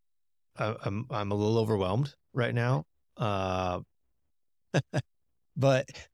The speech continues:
you know, I'm hopeful that, uh, as we get through the first quarter, there are some things that are gonna launch between now and probably April, May. That should be pretty, pretty fun and exciting. A lot of people gonna be running around with their hair on fire, uh, but,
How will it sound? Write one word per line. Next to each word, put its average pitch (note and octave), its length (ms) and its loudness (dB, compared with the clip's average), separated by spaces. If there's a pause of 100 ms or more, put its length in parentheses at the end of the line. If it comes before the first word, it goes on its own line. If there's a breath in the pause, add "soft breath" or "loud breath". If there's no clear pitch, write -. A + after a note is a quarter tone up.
(320)
you D3+ 120 2
know, A#2+ 100 4
I'm G#2+ 140 4
hopeful A2 420 4
that, G2 380 -2
uh, F#2+ 280 -2 (560)
as G#2+ 180 -2
we G#2+ 100 0
get A2+ 200 -2
through A2+ 120 0
the G2 80 0
first G#2+ 300 -2
quarter, G#2 640 0 (320)
there A2+ 100 -2
are G2 40 0
some G#2 140 -4
things A2 220 -2
that A2 100 0
are G#2 60 0
gonna G2 180 -2
launch G2 400 -2
between G2 320 -6
now F#2+ 340 -2
and F2+ 120 -8
probably F#2 600 -2
April, G2+ 340 -4
May. F#2+ 440 -2
That G#2+ 120 -4
should - 140 -4
be G2+ 80 -6
pretty, G2 320 -6 (260)
pretty A2 180 -2
fun A2+ 500 -2 (120)
and F#2+ 140 -6
exciting. G#2 600 -2 (720)
A - 40 -4
lot A2+ 140 2
of A2 40 0
people A2+ 160 0
gonna G#2 120 0
be G2 60 -2
running A2 200 2
around G2+ 240 0
with G#2 100 -4
their G2+ 80 -4
hair A#2+ 240 2
on G#2 140 0
fire, G2+ 500 0 (360)
uh, F2+ 520 -4
but, G2 320 -2